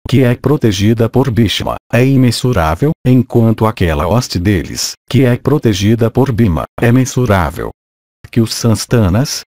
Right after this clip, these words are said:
os Surasenas, os Venikas, os Kukuras, os Rishakas,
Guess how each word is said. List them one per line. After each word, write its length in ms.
os 140
Surasenas, 840
os 240
Venikas, 680
os 180
Kukuras, 640
os 220
Rishakas, 800